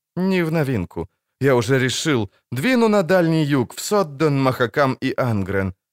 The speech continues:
Известно, там, где прошли войска, особо плодятся страховидлы. В таких местах всегда можно неплохо заработать».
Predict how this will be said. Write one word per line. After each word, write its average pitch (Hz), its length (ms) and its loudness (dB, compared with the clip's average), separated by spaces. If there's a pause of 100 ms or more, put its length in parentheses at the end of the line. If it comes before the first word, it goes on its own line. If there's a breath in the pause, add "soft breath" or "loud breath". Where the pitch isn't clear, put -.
(120)
Известно, 143 840 0
там, 226 280 -2
где 185 180 -2
прошли 165 360 -2
войска, 151 520 0
особо 214 400 0
плодятся 170 520 0
страховидлы. 117 800 -4 (260)
В - 60 -20
таких 113 360 -6
местах 107 520 -2
всегда 143 440 -2
можно 113 300 -2
неплохо 110 500 -2
заработать». 101 680 -6